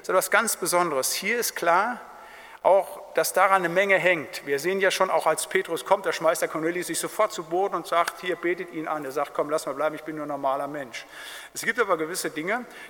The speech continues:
die können natürlich auch so eine Rolle von einem Gemeindeleiter oder einem Führer der ersten Gemeinde bestärken. Wenn der dann natürlich alle Sachen an sich zieht und er ist der ganz große Guru, der ganz, ganz starke halt, und das muss verhindert werden. Auch Paulus hat ja so gut wie niemanden getauft.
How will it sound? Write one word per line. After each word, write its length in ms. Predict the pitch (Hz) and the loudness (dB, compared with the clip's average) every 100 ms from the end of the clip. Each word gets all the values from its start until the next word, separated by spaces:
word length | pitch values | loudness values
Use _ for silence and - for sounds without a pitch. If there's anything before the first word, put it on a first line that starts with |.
| - | -14
die 80 | |
können 200 | 151 185 | -6 -2
natürlich 440 | 190 180 180 185 - | 0 -2 -2 -4 -4
auch 160 | 170 | -6
so 140 | - 165 | -6 -4
eine 100 | 151 | -2
Rolle 320 | 135 160 208 | 0 2 0
von 180 | - 156 | -2 -4
einem 260 | 143 143 | -4 -4
Gemeindeleiter 840 | 139 135 131 165 185 185 220 233 190 | -6 -4 0 0 0 2 2 0 -2
oder 220 | 151 147 | 0 0
einem 180 | 143 135 | 0 -4
Führer 340 | - 180 180 | -6 -2 0
der 120 | 156 | 0
ersten 300 | 147 156 - | 2 0 -2
Gemeinde 380 | 147 135 135 160 | -6 -2 -2 -2
bestärken. 600 | 160 170 - 180 180 180 - - - - - | -4 -4 2 4 4 0 -14 -16 -16 -18 -10
Wenn 140 | - 156 | -4 0
der 100 | 196 | 2
dann 100 | 185 | 2
natürlich 300 | 175 175 - | 2 -2 -2
alle 180 | 190 | 0
Sachen 240 | 170 190 170 | 2 0 0
an 220 | - 214 | 0 0
sich 180 | 180 - | -2 -6
zieht 220 | - 170 | -6 -6
und 100 | 151 | -6
er 140 | - | -2
ist 100 | 175 | -2
der 80 | 180 | 0
ganz 300 | 160 185 175 | 0 0 -2
große 260 | - 175 - | -2 -2 -4
Guru, 380 | 151 190 196 196 | -6 -6 -4 0
der 120 | 143 | 2
ganz, 280 | 147 170 - | 2 0 -2
ganz 180 | 160 | -2
starke 480 | - - 147 185 185 | -2 0 0 0 0
halt, 220 | 202 240 - - - - - | 0 0 -4 -12 -16 -16 -10
und 120 | 160 | -4
das 140 | 180 196 | -4 -4
muss 160 | 220 | -6
verhindert 480 | - 190 240 190 131 | -4 -2 2 2 2
werden. 260 | 117 117 139 | -6 -6 -2
Auch 160 | 170 | -2
Paulus 480 | - 226 262 156 - | 2 2 2 0 -2
hat 160 | 160 - | -2 2
ja 220 | 147 139 - | 2 0 -4
so 140 | - | -12
gut 220 | 139 202 - | -10 -10 -8
wie 80 | |
niemanden 520 | 160 202 226 175 - 147 | -6 0 2 2 0 -4
getauft. 680 | 143 - 185 127 - - | -2 2 2 2 -2 -12